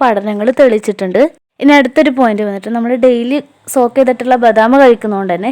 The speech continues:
ഹീമോഗ്ലോബിൻ കൂട്ടാൻ വേണ്ടി ഹെൽപ്പ് ചെയ്യുന്നുണ്ട്. ബദാമിലുള്ള കോപ്പർ, അയേൺ, വൈറ്റമിൻസ് ഒക്കെ നമ്മുടെ ഹീമോഗ്ലോബിൻ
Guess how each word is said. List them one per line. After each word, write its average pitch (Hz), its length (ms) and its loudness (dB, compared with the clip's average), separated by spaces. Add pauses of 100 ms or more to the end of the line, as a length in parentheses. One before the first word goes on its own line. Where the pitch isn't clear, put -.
ഹീമോഗ്ലോബിൻ 247 640 -2 (100)
കൂട്ടാൻ 233 460 -2
വേണ്ടി 220 260 -2
ഹെൽപ്പ് 233 200 0
ചെയ്യുന്നുണ്ട്. 202 320 -4 (500)
ബദാമിലുള്ള 254 600 2 (140)
കോപ്പർ, 226 400 0 (160)
അയേൺ, 214 340 0 (160)
വൈറ്റമിൻസ് 226 600 -4
ഒക്കെ 226 260 -8 (480)
നമ്മുടെ 240 300 2 (260)
ഹീമോഗ്ലോബിൻ 240 600 0